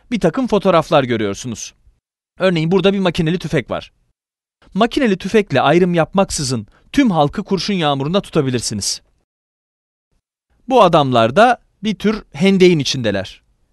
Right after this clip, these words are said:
Yukarıdan bakıldığında düzeneyi hayal edebilirsiniz.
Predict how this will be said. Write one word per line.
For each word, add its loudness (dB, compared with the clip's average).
Yukarıdan 2
bakıldığında 0
düzeneyi 0
hayal 4
edebilirsiniz. -2